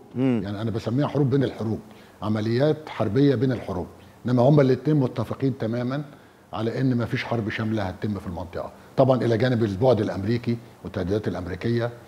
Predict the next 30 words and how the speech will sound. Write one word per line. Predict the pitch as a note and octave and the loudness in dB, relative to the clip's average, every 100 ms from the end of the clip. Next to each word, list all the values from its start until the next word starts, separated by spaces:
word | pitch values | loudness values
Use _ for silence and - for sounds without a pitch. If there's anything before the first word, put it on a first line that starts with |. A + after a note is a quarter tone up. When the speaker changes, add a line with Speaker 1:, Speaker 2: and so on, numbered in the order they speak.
| - | -12
Speaker 2:
والضغوط | F#2+ F#2 A#2 C3 | -6 0 2 2
على | G#2 G2 | 2 0
إسرائيل. | - F2+ A2 A#2 - - - F2+ | -4 -4 -2 -4 -6 -20 -14 -10
أم-، | F2+ | -8
الولايات | F#2 A#2+ A#2+ | -6 -4 0
المتحدة | A#2+ C#3 C#3+ | 2 4 4
الأمريكية | C3+ C3+ E3 | 4 2 2
الفترة | D3+ E3 | 2 2
اللي | D3 | 2
فاتت | C#3 D#3+ | 0 0
كان | C#3+ A#2 | -2 -2
عاملة | B2 D3+ | 0 0
اتصالات | B2+ - C3 F#3 - | -2 0 2 2 2
كبيرة | C3+ F3+ C#3+ | 4 4 4
جدًا | D#3 B2+ | 4 2
مع، | A#2+ A2 G2+ F#2+ G2 - - | 2 0 -2 -6 -8 -14 -6
مع | B2+ B2+ | 0 2
إسرائيل | A#2+ A#2 A2+ C#3 | 2 2 4 4
ومع | A2+ G#2+ | 4 2
حزب | C3 A2 G#2 | 0 0 0
الله. | G2 A2+ B2 - | 0 -2 -4 -4
Speaker 1:
مم. | G2 G2 - - | -2 -4 -6 -2
Speaker 2:
وكانوا | A#2 E3 | 4 6
حتى | F3 F3 D#3+ | 6 4 4
بيحب-، | B2+ C3+ B2 - B2+ | 4 4 2 0 -2
يحاولوا | A#2+ B2 E3 D#3 C#3 | -2 0 4 6 6
يدوا | D#3 B2 | 6 4
نوع | C#3 D3+ | 4 4
من | B2+ B2 | 2 2
ال-، | A#2 A2 | 2 -2